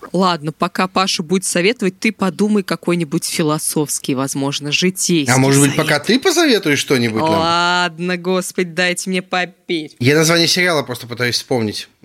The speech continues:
Speaker 1: Хорошо, я посоветую вам сериал как раз. Я посмотрел тут,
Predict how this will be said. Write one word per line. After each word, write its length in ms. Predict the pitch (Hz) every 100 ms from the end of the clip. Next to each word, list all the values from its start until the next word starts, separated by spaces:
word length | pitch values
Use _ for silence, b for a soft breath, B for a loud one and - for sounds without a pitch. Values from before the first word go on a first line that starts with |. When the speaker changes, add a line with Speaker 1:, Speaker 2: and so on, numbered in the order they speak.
| -
Speaker 1:
Хорошо, 580 | 160 196 208 202 175 143 - -
я 340 | 165 185 175
посоветую 540 | - 165 170 180 170
вам 180 | 160 165
сериал 400 | - 190 170 160
как 220 | - 190
раз. 260 | 233 226 -
Я 140 | 175
посмотрел 480 | 165 - 160 170 165
тут, 200 | 156 143